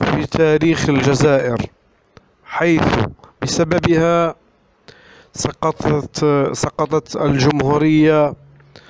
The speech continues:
الرابعة الفرنسية، وبسببها جاء ذو غول في زيارة لمنطقة السطارة بولاية جيجل.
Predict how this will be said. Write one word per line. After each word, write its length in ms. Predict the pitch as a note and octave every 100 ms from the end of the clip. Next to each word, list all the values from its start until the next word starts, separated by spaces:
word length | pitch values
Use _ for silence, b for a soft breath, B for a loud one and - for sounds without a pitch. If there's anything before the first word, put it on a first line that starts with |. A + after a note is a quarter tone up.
| B B B -
الرابعة 1000 | C#3+ D#3 D#3+ D3 D3 C#3 C#3 C3+ - -
الفرنسية، 760 | D3 - E3 D#3+ - F3 C3 A2+
وبسببها 1200 | B2+ B2+ - - D#3+ F3 F3+ E3+ F3+ F3+ F3 E3 A#2+
جاء 840 | A#2 D3 F3 E3 D#3 D3 - B2
ذو 400 | A#2+ D#3+ E3 C3+
غول 500 | E3 F3 F3+ F3+ F3 - B B -
في 320 | - C#3+ C#3
زيارة 480 | B2 D#3 E3+ E3 D3+
لمنطقة 520 | D3 D3 C#3 - D3
السطارة 1040 | - - - D3+ - D#3 D3+ D3 D3 D3 - B B B B -
بولاية 480 | C3 D3 D#3 D#3+ D#3
جيجل. 460 | C3+ G3 D3+ A2